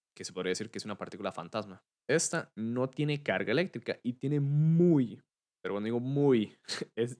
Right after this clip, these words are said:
exageradamente muy poca masa. Prácticamente está rozando casi el cero de masa que se podría tener. Y cuando digo que esta partícula es fantasma, es porque literalmente lo es. Esta pequeña esfera,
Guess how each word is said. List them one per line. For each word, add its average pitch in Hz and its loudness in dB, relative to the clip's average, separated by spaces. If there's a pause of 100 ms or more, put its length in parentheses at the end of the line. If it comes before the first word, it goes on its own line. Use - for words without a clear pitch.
exageradamente 113 -2
muy 120 -4 (120)
poca 104 -2
masa. 98 -6 (600)
Prácticamente 139 -2
está - -6 (100)
rozando 127 -6
casi - -6
el 101 -4
cero 127 2
de - -10
masa 104 -6 (220)
que 95 -16
se - -16
podría 95 -8
tener. 95 -14 (240)
Y 156 0
cuando 180 0
digo 139 0
que - -4
esta - -6 (120)
partícula 107 -6
es 104 -14
fantasma, 113 -8
es 101 -14
porque 107 -10
literalmente 87 -10
lo 117 0
es. - -6 (580)
Esta 196 0
pequeña 135 0
esfera, 95 -2